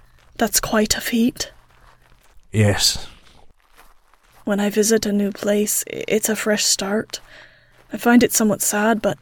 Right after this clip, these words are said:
Speaker 1: perhaps there's also hope in it.
Speaker 2: That's what Rockwood Cove has been for me. Hopeful. We're a community, but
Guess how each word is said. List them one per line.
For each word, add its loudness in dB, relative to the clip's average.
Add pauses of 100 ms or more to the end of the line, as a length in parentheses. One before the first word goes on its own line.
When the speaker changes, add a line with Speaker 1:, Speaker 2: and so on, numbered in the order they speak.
(640)
Speaker 1:
perhaps -2
there's 4
also 0
hope -4
in 4
it. -2 (1500)
Speaker 2:
That's -6
what 2
Rockwood 4
Cove 6
has 0
been 4
for -6
me. -4 (1500)
Hopeful. 0 (1120)
We're 6
a -2 (140)
community, 4
but -6